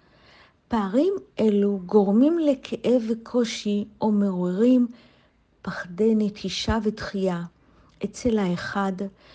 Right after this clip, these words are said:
ותחושת מוגבלות ו-, וכבילה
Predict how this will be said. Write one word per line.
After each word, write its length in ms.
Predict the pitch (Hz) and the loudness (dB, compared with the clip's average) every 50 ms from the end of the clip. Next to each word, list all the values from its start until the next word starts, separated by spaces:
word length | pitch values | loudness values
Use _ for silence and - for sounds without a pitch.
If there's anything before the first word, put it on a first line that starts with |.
| - _ _ _ _ _ - | -20 _ _ _ _ _ -2
ותחושת 680 | 226 226 - - - 254 226 - - - 311 320 - - | -2 -2 -2 -4 -4 -4 -4 -4 -2 -2 -2 -2 -2 2
מוגבלות 880 | 277 254 233 190 190 180 - 202 196 202 214 220 233 220 208 226 - - - - | 2 2 2 2 -2 -4 -2 0 2 2 4 2 2 0 -2 -6 -10 -16 -10 -6
ו-, 80 | 175 196 - - _ _ - _ _ _ _ _ _ _ _ | -6 -6 -6 -6 _ _ -20 _ _ _ _ _ _ _ _
וכבילה 840 | 165 175 202 - - - - 147 160 180 202 196 185 208 220 233 226 | -4 -4 -4 -4 -6 -12 -12 -6 -2 0 2 4 6 4 4 4 2